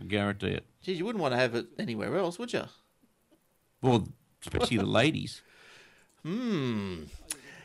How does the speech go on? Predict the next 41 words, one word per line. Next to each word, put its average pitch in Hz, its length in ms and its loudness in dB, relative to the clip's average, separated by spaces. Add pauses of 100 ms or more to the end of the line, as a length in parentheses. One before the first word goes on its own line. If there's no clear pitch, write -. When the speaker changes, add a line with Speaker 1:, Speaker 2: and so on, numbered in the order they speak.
Speaker 2:
J 175 220 8
B 180 100 6
Hi-Fi, 160 680 6
uh, 139 120 8
yeah, 143 240 6
so 143 160 2
the, 147 400 4
uh, - 20 0
blah, 156 140 2
blah, 139 180 6
blah, 123 120 4
blah, 107 120 2 (140)
blah, - 40 -6
yeah, 78 220 -8
that's 76 160 -12
enough 87 220 -16
of - 80 -18
them. 85 220 -16 (800)
What's 196 140 -4
this? - 100 -6
Speaker 1:
Yeah. 95 300 -6 (140)
Speaker 2:
Nine, 131 260 -2 (100)
uh, 143 280 -4 (280)
the 139 80 -4
electronics 156 480 0
retailer 139 480 2 (320)
signed 143 260 -4
a 127 60 -2
six - 220 -6
and 143 60 -2
a 131 40 -2
half 151 240 0
year 135 140 -2
deal 143 240 4
with 143 100 0
the 127 160 2
airport 180 360 -2
retailer. - 500 -6 (500)
They're 190 180 2
long 110 260 2
leases. - 540 -2